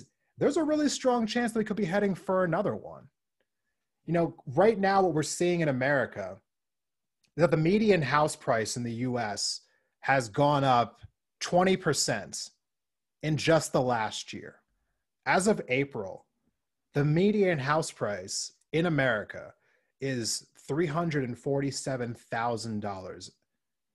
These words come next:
Now, one of the things that worries me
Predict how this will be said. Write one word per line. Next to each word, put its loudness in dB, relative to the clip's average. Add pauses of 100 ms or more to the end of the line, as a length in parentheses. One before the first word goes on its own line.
(920)
Now, 2 (800)
one 4
of 2
the 2
things 0
that 2
worries 0
me -2